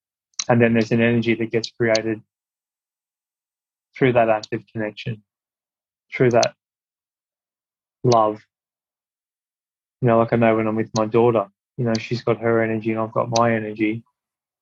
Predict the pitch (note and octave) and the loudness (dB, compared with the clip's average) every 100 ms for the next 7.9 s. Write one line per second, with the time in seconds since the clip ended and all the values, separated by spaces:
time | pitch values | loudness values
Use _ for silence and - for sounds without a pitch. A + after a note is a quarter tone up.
0 | _ _ _ - A#2+ A#2 A#2 A#2 A#2 A2+ | _ _ _ -2 2 4 4 2 2 2
1 | A2 A2+ A2+ A2 - A2+ A#2 G#2 G#2 _ | 4 2 2 -2 -4 -2 0 0 -4 _
2 | _ _ _ _ _ A#2+ A#2+ - A#2 A2+ | _ _ _ _ _ -4 -2 0 2 2
3 | A2 A2 G#2+ G#2+ A2 G#2+ G#2 B2 - A2 | 0 0 -2 -4 -2 0 -2 -6 -4 -4
4 | A2 _ _ _ _ _ _ _ A#2+ A2+ | -6 _ _ _ _ _ _ _ 0 2
5 | A#2+ A2+ A2 - A2+ A2 A2 _ _ _ | 2 2 0 2 0 0 -6 _ _ _
6 | _ _ _ _ _ _ _ _ B2 A#2 | _ _ _ _ _ _ _ _ -2 0
7 | A#2 A2+ A2 G#2+ A2+ B2 A#2+ G#2+ | 2 2 0 0 0 2 2 2